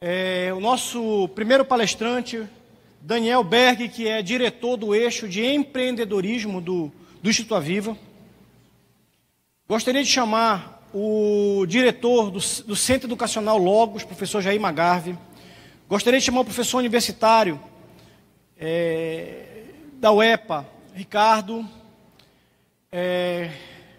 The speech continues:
gostaria de chamar o, professores universitários, todos são professores universitários, tá, o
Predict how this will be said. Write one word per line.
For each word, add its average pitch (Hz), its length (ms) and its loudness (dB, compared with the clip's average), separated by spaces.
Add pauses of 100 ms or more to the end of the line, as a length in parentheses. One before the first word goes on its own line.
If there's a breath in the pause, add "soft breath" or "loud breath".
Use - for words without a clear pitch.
gostaria 254 340 -2
de 247 60 -4
chamar 233 460 0
o, - 220 -6 (360 loud breath)
professores 233 680 2
universitários, 226 680 0
todos 240 200 -4
são 240 100 -4
professores 208 320 -6
universitários, 190 680 -2
tá, 185 100 -14 (120)
o 165 720 -2